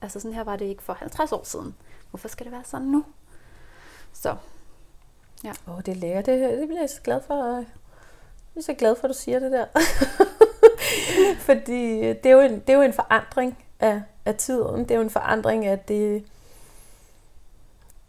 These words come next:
Speaker 2: det, øh, fundament, du har for dig selv. Og det er en forandring for, jamen, hvordan, øh, hvordan finder jeg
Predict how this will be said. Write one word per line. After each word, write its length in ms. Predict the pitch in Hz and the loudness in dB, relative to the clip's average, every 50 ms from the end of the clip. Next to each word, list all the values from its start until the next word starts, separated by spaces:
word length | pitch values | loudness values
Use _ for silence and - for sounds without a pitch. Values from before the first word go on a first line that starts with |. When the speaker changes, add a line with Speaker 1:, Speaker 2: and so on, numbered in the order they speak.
| - - | -14 -6
Speaker 2:
det, 580 | - 214 202 202 202 202 202 202 190 190 190 190 | -4 -2 0 0 -2 -2 -2 -4 -4 -4 -4 -2
øh, 800 | 185 185 185 - - - - - - 50 - 50 50 50 50 - | -2 -2 -2 -4 -6 -6 -8 -8 -10 -10 -12 -12 -14 -14 -14 -14
fundament, 800 | - - 240 233 226 220 202 208 226 285 285 - - - - - - - - - | -4 -2 0 0 2 0 0 2 0 0 -2 -4 -12 -18 -20 -20 -20 -16 -10 -8
du 100 | 247 247 | -6 -2
har 340 | 214 240 226 226 - 240 - - | -2 -2 -2 -2 -4 -10 -14 -18
for 520 | - - - 226 226 220 214 214 214 220 220 - | -14 -4 -2 0 0 0 0 -2 -2 -4 -2 -4
dig 100 | 214 214 | -4 -2
selv. 240 | - 247 254 254 - - - | 0 0 0 0 -2 -6 -6
Og 200 | - 220 214 - | -8 -8 -6 -4
det 80 | 220 | -6
er 120 | 208 208 208 | -4 -4 -4
en 120 | 208 208 | -6 -4
forandring 480 | - - - 214 233 226 233 226 226 220 | -4 0 0 0 0 0 -4 -6 -6 -4
for, 500 | - 220 214 214 208 208 202 202 208 202 - - - - - - - - - | -2 -2 0 0 0 -2 -2 -4 -6 -8 -12 -18 -20 -20 -20 -20 -20 -8 -4
jamen, 720 | 214 208 214 208 202 202 196 190 196 196 196 196 196 202 - - - _ _ - _ - - - | -4 -2 -2 -2 -4 -4 -6 -6 -8 -8 -8 -8 -8 -10 -12 -18 -20 _ _ -20 _ -20 -20 -20
hvordan, 840 | - 185 190 196 208 202 202 208 202 196 208 208 214 214 214 214 214 | -16 -14 -6 -4 -4 -2 -2 -2 -4 -2 -4 -6 -6 -6 -8 -8 -8
øh, 480 | 214 202 202 202 202 202 202 202 208 208 - - - - - - - - - - | -6 -6 -6 -6 -8 -8 -10 -10 -12 -14 -16 -20 -20 -20 -20 -20 -20 -20 -10 -8
hvordan 220 | - 214 220 226 | -4 -2 -2 -4
finder 420 | 220 - - - - 240 233 226 214 | -4 -8 -12 -2 0 0 0 2 0
jeg 180 | 208 202 - | 0 -2 -2